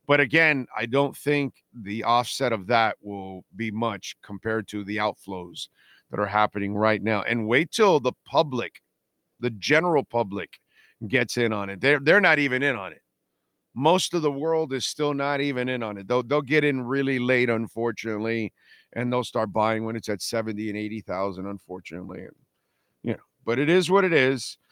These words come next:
Uh, Ethereum over twenty-five hundred. So this is, uh, just a, a beautiful day. I don't know. Do we hit forty-eight today? That's the question. Do we hit forty-eight today?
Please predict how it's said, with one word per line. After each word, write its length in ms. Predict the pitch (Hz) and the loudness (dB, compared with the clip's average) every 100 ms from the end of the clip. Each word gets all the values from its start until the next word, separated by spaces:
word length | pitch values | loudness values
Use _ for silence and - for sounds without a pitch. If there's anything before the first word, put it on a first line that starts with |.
| _ _ - | _ _ 2
Uh, 140 | 151 | 2
Ethereum 600 | 143 135 156 160 180 175 | 4 0 4 4 4 4
over 220 | 160 151 | 4 4
twenty-five 540 | 147 147 147 131 131 123 | 0 2 2 4 4 4
hundred. 640 | 147 185 165 185 190 190 175 _ _ _ _ _ | 4 2 2 0 0 -2 -6 _ _ _ _ _
So 640 | - 123 123 120 113 107 | -4 2 4 4 2 -2
this 260 | 107 139 - | -4 -6 -4
is, 320 | 139 120 101 | -4 -4 0
uh, 280 | 123 117 110 | 2 4 2
just 260 | 107 120 - | -2 -10 -6
a, 180 | 117 107 107 | -8 -6 -10
a 80 | 104 | -10
beautiful 600 | 90 120 147 147 143 135 | -8 -4 -2 -2 0 2
day. 260 | 139 139 _ _ _ - - 143 | 2 2 _ _ _ -14 -8 0
I 100 | 151 | 4
don't 80 | 196 | 4
know. 360 | 220 - 127 | 2 -2 -4
Do 120 | 127 | 0
we 160 | 139 139 | 2 4
hit 160 | 160 151 | 0 0
forty-eight 640 | - 190 185 196 262 - | 2 4 6 4 4 2
today? 320 | 196 139 - _ _ _ _ _ _ _ _ _ _ - | 0 0 -2 _ _ _ _ _ _ _ _ _ _ -4
That's 280 | 120 185 - | 0 0 -2
the 80 | |
question. 500 | 214 202 240 - 110 _ _ _ - | 2 4 4 2 -8 _ _ _ -12
Do 140 | 123 131 | -6 -2
we 120 | 147 | 0
hit 200 | 170 190 | -2 -4
forty-eight 720 | - 196 190 165 165 180 165 | -6 0 2 4 2 0 -2
today? 440 | 147 110 85 - | -4 -4 -6 -12